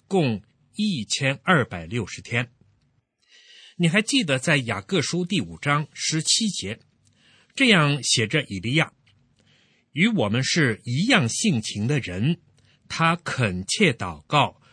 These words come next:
求不要下雨，雨就三年零六个月不下在地上。”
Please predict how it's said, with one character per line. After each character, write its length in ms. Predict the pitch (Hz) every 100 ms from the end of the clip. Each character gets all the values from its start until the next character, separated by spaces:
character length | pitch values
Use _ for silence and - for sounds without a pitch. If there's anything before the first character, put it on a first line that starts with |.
| _
求 420 | - - 110 123 151
不 300 | - 107 196
要 180 | 170
下 320 | 92 - 147 110
雨， 420 | 78 73 95 139 _ _ _ _ _ - - -
雨 220 | 143 151
就 420 | 180 175 147 131
三 320 | - - 208 196
年 260 | 139 156
零 320 | 120 127 160
六 180 | 220 254
个 100 | 113
月 300 | 110 117 95 - - _
不 260 | 110 120
下 260 | 175 196 127
在 180 | 98 98
地 240 | - 175
上。” 240 | 95 107